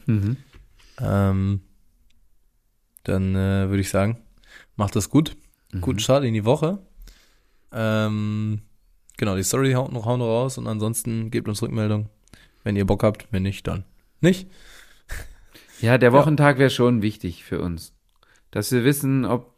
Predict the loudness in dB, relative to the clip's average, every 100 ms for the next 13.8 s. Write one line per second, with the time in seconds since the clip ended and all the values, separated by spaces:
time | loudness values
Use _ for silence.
0 | -4 -2 0 0 2 -2 -2 -4 -4 -6
1 | -8 -6 -4 -6 -4 -6 -4 -6 -10 -8
2 | -8 -2 -2 -2 -4 -4 -4 -14 -20 -20
3 | -4 -2 2 4 4 6 4 4 2 0
4 | 0 0 0 0 -6 -4 -6 -4 -4 0
5 | 0 0 -4 -8 -20 _ _ -8 -4 -2
6 | -2 -2 -4 -6 -6 -8 -10 -12 -4 0
7 | 0 2 0 2 0 0 -4 -20 _ _
8 | _ _ _ -14 -12 -12 0 2 2 2
9 | -2 0 0 4 2 2 -2 -4 -2 -2
10 | -2 -2 -2 -2 -4 -4 -10 _ _ _
11 | _ _ _ -16 -2 -2 0 0 2 0
12 | -2 -2 -4 -4 -2 -2 -4 -12 -20 -20
13 | _ _ -6 -2 -2 -2 -4 -10